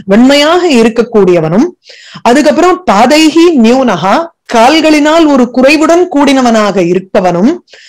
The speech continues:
பதாச்சரன்னு ஒரே ஒரு பாதத்துடன் நடக்கிறவனாக, பதாச்சரன்னு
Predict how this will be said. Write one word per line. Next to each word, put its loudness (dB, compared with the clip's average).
பதாச்சரன்னு 0
ஒரே 2
ஒரு 2
பாதத்துடன் 0
நடக்கிறவனாக, -2
பதாச்சரன்னு 0